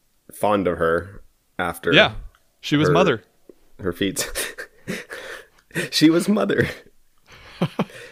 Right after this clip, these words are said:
Speaker 2: I mean, it, it's a weird nickname, but
Speaker 1: It is a weird
Speaker 2: she
Speaker 1: nickname.
Speaker 2: was
Speaker 1: I
Speaker 2: probably
Speaker 1: can't
Speaker 2: older
Speaker 1: not
Speaker 2: than the rest of the soldiers, and they were,
Speaker 1: Yeah.
Speaker 2: yeah, they were proud of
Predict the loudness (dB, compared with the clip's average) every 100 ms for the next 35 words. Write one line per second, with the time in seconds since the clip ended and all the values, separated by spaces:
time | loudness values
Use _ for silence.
0 | -20 -16 -12 -12 -14 _ _ _ _ _
1 | -20 _ _ 2 6 6 6 2 2 4
2 | 8 6 6 2 0 -2 4 4 4 -10
3 | 2 6 6 6 6 6 8 8 10 10
4 | 12 10 8 8 8 8 6 4 2 0
5 | -4 0 0 2 0 0 -2 -4 -4 -6
6 | -10 -16 _ _ _ _ -6 2 4 6
7 | 4 2 -6 _ _ _ _ 2 4 6
8 | 4 0 -2 2 2 2 -4 -16